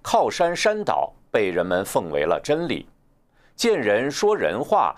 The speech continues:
见鬼说鬼话，成为社会常态。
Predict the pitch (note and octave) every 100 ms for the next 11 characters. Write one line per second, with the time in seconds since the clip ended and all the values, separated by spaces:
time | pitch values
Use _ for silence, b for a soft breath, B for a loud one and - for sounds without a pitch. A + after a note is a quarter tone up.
0 | B B A3 C3 - D2+ C#2 - F#3 F#3+
1 | E2+ C#2+ - C#3 F2+ B B - B2 A2+
2 | F#2 G#2+ - C3+ - D2 - D2 D2+ -
3 | A#2